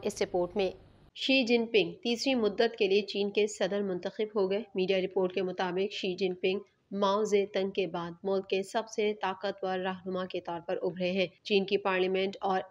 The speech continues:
एनपीसी के तीन हजार अरकान ने शी जिनपिंग को मुंतखब किया। मुल्क का सदर बनने के बाद से शी जिनपिंग ने वो ताकत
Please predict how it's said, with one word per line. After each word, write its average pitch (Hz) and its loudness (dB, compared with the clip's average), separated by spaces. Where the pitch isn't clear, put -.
एनपीसी 196 -2
के 190 0
तीन 190 0
हजार 185 -2
अरकान 190 -4
ने 185 0
शी 190 -4
जिनपिंग 180 0
को 196 -4
मुंतखब 180 -6
किया। 185 2
मुल्क 247 8
का 277 8
सदर 254 4
बनने 226 6
के 226 2
बाद 196 0
से 202 4
शी 202 -2
जिनपिंग 196 2
ने 190 2
वो 185 0
ताकत 190 -4